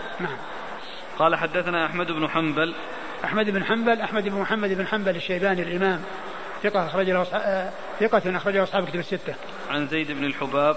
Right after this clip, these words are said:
Speaker 1: عن زيد بن الحباب، ثقة.
Speaker 2: صدوق.
Speaker 1: صدوق، أخرج له
Speaker 2: البخاري في جزء القراءة ومسلم وأصحاب السنن.
Speaker 1: البخاري في جزء القراءة ومسلم وأصحاب السنن.
Speaker 2: عن حسين يعني بن واقد.
Speaker 1: حسين يعني بن واقد، وهو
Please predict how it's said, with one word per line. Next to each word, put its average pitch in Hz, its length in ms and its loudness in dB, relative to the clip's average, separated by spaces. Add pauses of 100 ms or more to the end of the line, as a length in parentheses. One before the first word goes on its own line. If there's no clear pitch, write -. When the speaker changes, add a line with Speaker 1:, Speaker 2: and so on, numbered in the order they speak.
(120)
Speaker 1:
عن 185 120 0
زيد 196 240 4
بن 190 80 2
الحباب، 196 400 4 (240)
ثقة. 185 240 0 (200)
Speaker 2:
صدوق. 143 260 -2 (300)
Speaker 1:
صدوق، 180 300 -2
أخرج 185 220 2
له 180 260 2 (260)
Speaker 2:
البخاري 135 300 0
في 127 60 -8
جزء 135 100 -2
القراءة 139 440 0
ومسلم 135 360 -2
وأصحاب 123 320 0
السنن. 170 220 -6
Speaker 1:
البخاري 190 320 2
في 175 100 -2
جزء 175 100 -2
القراءة 202 280 4
ومسلم 202 300 0
وأصحاب 185 260 0
السنن. 156 280 -6 (240)
Speaker 2:
عن 139 140 -2
حسين 151 520 -2
يعني 143 240 0
بن 135 120 0
واقد. 139 420 4 (260)
Speaker 1:
حسين 202 500 0
يعني 185 300 2
بن 180 100 2
واقد، 190 420 4
وهو 180 260 4